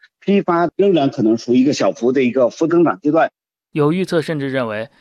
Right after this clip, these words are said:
Speaker 2: 在没有利好政策出台的情况下，七月份汽车销量数据将出现断崖式下跌。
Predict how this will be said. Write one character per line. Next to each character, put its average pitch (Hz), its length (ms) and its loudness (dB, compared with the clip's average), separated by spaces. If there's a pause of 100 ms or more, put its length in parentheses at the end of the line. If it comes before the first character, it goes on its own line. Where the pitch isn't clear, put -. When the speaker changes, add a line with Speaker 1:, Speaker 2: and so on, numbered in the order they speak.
Speaker 2:
在 175 180 2
没 165 220 -2
有 147 160 2
利 170 180 -4
好 113 240 -6
政 160 220 -8
策 135 160 -8
出 - 180 -10
台 123 200 -8
的 156 100 -4
情 113 220 -12
况 120 160 -8
下， 117 240 -8 (240)
七 - 180 -4
月 185 160 2
份 156 180 -4
汽 156 140 -8
车 156 140 -4
销 160 180 2
量 143 180 0
数 147 160 -6
据 127 220 -8
将 131 260 -6
出 147 160 -8
现 131 240 -8
断 139 300 -2
崖 110 180 -6
式 139 200 -10
下 123 200 -4
跌。 120 280 -10